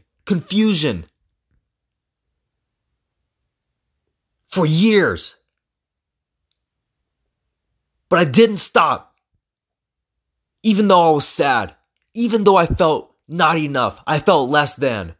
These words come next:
I felt un-, insecure about myself, I felt unconfident. I pushed through that anyway. Nobody would have blamed me if I said I had a horrible past.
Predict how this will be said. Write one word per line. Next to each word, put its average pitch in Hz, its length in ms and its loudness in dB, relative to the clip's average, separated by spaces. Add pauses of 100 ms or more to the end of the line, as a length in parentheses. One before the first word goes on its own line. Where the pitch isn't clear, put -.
(140)
I 170 140 -4
felt 170 240 2
un-, 156 240 0
insecure 165 420 -4
about 135 220 -2
myself, 131 260 -6
I 131 60 -8
felt 180 280 2
unconfident. 139 680 -4 (1300)
I 185 140 2
pushed - 360 0
through 180 180 -10
that 135 240 -6
anyway. 123 600 -10 (2000)
Nobody 175 600 4
would 139 160 -8
have 120 140 -12
blamed 135 240 -12
me 123 100 -14
if 120 140 -18
I 127 80 -12
said 123 360 -6
I 151 140 -2
had 156 240 2
a 131 60 -4
horrible 127 400 -2
past. 117 560 -6